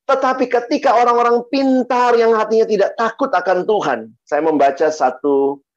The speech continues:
berita beberapa tahun yang lalu. Seorang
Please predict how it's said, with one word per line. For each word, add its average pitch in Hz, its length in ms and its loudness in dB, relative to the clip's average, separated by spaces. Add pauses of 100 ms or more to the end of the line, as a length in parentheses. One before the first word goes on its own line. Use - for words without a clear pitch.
(100)
berita 151 560 0
beberapa 147 480 0
tahun 139 400 -4
yang 127 160 -2
lalu. 131 400 -2 (400)
Seorang 214 800 0